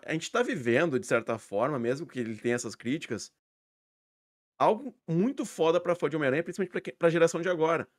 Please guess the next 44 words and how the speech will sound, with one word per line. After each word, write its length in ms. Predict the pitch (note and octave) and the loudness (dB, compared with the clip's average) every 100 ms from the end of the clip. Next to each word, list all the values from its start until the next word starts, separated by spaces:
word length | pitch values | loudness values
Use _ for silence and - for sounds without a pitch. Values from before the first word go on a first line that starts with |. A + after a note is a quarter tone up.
| _ _ _ _ | _ _ _ _
Porque 180 | A#2+ D#3+ | 2 4
é 20 | |
a 40 | E3 | 4
primeira 300 | E3+ G#3 G#3 | 4 0 0
vez 240 | D#3 E3 | -2 -4
que 60 | D3+ | -6
eles 120 | D3+ | -6
tão 180 | D#3 C#3+ | -4 0
vendo 340 | B2 B2+ A#2 | 2 2 4
alguém 260 | A2+ A2 B2 | 2 2 -2
que 80 | A#2 | -2
parece 460 | - B2+ B2+ E3+ - | 2 6 6 6 0
ser 140 | - | 0
realmente 380 | C3+ B2 A#2+ A#2 | 2 2 0 -2
mais 160 | A#2+ A2+ | -2 0
jovem 260 | A2 G#2+ | -2 -2
na 100 | G#2 | -4
pele 260 | G2+ F#2+ G2 | -2 -2 -2
de 80 | G2 | -2
Homem-Aranha 380 | A#2 A#2 B2+ D#3+ - - - | -2 -2 -2 -6 -14 -16 -14
e 80 | |
que 220 | - G3+ - _ | -10 -10 -10 _
tá 120 | G#3+ | 2
crescendo, 460 | G#3+ A#3+ A3 F#3+ F3+ | 2 0 0 0 2
vai 140 | E3+ | 2
crescer 420 | - G#3+ - F#3 G#3 | 4 0 4 4 4
junto, 340 | F#3+ B3 C3+ | 2 0 -2
se 120 | - | -4
tudo 180 | A#2+ B2 | 0 4
der 120 | C#3 | 4
certo, 300 | C3+ C3 - | 6 4 4
questões 380 | - A#2 A2+ A2+ | -2 -2 0 -2
contratuais. 600 | B2 A2+ G#2+ - F#3 - - _ _ _ _ _ _ | -4 -4 -2 0 0 -2 -8 _ _ _ _ _ _
Porra, 160 | G3+ G3 | 2 2
meu, 140 | C3+ | 2
três 320 | - F3+ A#3 - | -2 -2 -4 -4
trilogias, 520 | B3+ A#3 G3+ C#3 - | -4 0 2 2 0
vai 100 | D3 D#3 | 0 2
ter 100 | F#3 | 2
as 120 | - | 0
três 380 | G3 A#3+ C4 - | -2 -2 -2 -2
fases 440 | F3 F#3 G3 E3 | 2 2 0 -2
do 140 | D#3 D3 | 0 0
Homem-Aranha, 760 | C#3+ C3+ A#2+ G#2+ E3+ E3+ F#2+ | 2 2 2 2 2 0 -2